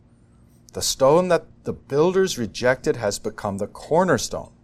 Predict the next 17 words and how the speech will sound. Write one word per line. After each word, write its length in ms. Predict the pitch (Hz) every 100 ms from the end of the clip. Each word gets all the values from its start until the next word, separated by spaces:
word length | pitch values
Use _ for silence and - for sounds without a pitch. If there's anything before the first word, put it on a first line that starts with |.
| _
So 180 | - -
that's 200 | 95 120
Christ, 500 | - 185 185 123 -
who's 200 | 104 95
rejected 480 | 104 101 120 120 151
and 100 | 127
now 200 | 107 117
is 100 | 107
the 80 | 107
cornerstone, 720 | - 180 180 - 90 98 131
"and 360 | 127 147 175 175 - - -
a 160 | 139 139
stone 480 | - - 151 180 180
of 260 | - 139
stumbling 640 | - - 160 180 147 143 139
and 200 | 135 131 127
a 260 | 131 120